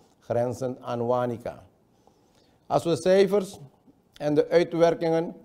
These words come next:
van de epidemiologen bekijken, zien wij dat het aantal besmettingen dagelijks toeneemt.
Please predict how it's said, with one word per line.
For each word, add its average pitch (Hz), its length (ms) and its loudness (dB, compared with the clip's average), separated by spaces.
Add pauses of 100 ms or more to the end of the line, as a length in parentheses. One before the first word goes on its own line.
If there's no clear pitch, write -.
(400)
van 147 180 0
de 143 100 0
epidemiologen 151 920 2
bekijken, 165 640 2 (440)
zien 147 360 0
wij 143 260 4
dat 123 180 -2
het 117 220 -6
aantal 139 540 0
besmettingen 127 840 -2 (280)
dagelijks 123 760 -2
toeneemt. 123 440 -6